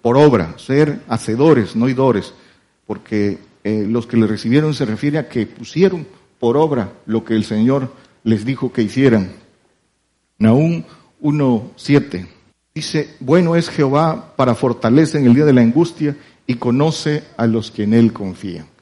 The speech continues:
El Señor conoce los corazones del hombre, sabe, conoce lo que hay en el corazón del hombre, sabe que en el corazón del hombre hay una, eh, simiente, está inclinado a lo, a lo malo por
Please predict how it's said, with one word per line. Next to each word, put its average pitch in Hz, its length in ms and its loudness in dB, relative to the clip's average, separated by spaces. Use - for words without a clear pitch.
El 98 200 -2
Señor 131 440 0
conoce 135 680 -2
los 104 160 -10
corazones 117 680 -2
del 110 220 2
hombre, 104 360 0
sabe, 131 580 -2
conoce 127 640 0
lo 120 180 -2
que 139 140 -2
hay 147 160 2
en 131 80 4
el 113 100 4
corazón 110 380 -4
del 101 160 -2
hombre, 95 320 -10
sabe 147 420 0
que 113 440 -2
en 117 180 -2
el 113 140 0
corazón 127 400 -4
del 131 160 2
hombre 139 340 0
hay 139 220 -4
una, 131 420 0
eh, 101 220 -10
simiente, 131 600 0
está 143 200 -6
inclinado 135 680 0
a - 80 -10
lo, 98 240 -8
a - 80 -6
lo 110 120 0
malo 117 360 2
por 104 240 -8